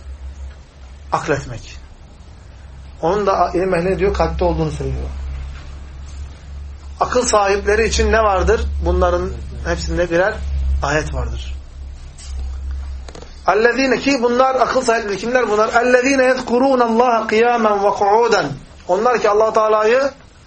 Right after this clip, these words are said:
ayakta, oturarak, وَعَلَى جُنُوبِهِمْ, ve yatarak ne yaparlar? Anarlar.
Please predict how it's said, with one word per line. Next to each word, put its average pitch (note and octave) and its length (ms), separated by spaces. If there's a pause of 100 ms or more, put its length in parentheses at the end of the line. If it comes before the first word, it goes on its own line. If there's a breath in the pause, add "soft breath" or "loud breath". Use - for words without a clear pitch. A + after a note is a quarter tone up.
(1040)
ayakta, G3+ 640 (460)
oturarak, G#3 680 (800)
وَعَلَى B3 440
جُنُوبِهِمْ, A#3+ 520
ve A3 60
yatarak A#3+ 440
ne A#3+ 60
yaparlar? A#3+ 400
Anarlar. G3+ 600